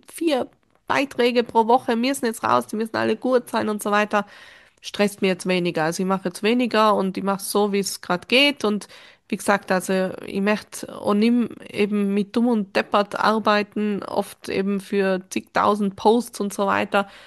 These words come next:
sondern eher mich auf das Wesentliche konzentrieren, auf etwas, was Substanz hat, auf das, was wirklich authentisch ist. Und da merke ich halt, dass ich jetzt schon ein bisschen auch so Druck wieder abfällt, weil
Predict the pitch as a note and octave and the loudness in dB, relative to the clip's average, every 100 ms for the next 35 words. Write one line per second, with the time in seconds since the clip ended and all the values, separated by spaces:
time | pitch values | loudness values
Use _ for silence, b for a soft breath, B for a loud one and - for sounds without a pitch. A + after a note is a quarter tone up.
0 | B - - G3+ G3 - A3+ A3 G#3+ G#3 | B -4 2 2 2 2 4 4 4 2
1 | F#3 F#3+ - G3 - B3+ C4+ A#3 A#3 - | 0 0 0 0 2 2 2 -2 -4 -6
2 | - G3+ G3+ G3 F#3+ G3+ G3 G3 F#3+ G3 | -2 0 0 -4 -4 -2 0 0 -2 -4
3 | - - F#3+ F#3+ F#3+ F#3+ - G3 - G3+ | -4 -4 -2 -2 -2 -2 -4 -6 0 2
4 | A3+ A#3 - G3 F#3+ F#3+ - - F#3 - | 4 2 0 -2 0 -4 -4 -8 -6 -6
5 | F#3+ G#3 G#3 - - G3 G#3 G3+ G#3 G#3+ | 2 2 2 -4 -2 -2 0 0 0 0
6 | G3+ G3 - B B B - G3 G#3+ A3+ | 0 0 -4 B B B -4 2 4 6
7 | A3+ D4+ D4 C#4 D4 D4 A#3 A#3 A#3 - | 6 4 2 4 4 2 0 0 -2 0
8 | C4 D4 B B B G#3 - C4+ - - | 2 2 B B B 0 4 2 2 2
9 | G#3+ A#3 A3 - - F#3+ A3 D#4+ - - | 2 4 4 2 -4 -8 4 4 4 0
10 | G#3+ F#3+ - F#3 - - F3 D#3 - F3+ | 4 4 4 2 0 0 0 2 2 2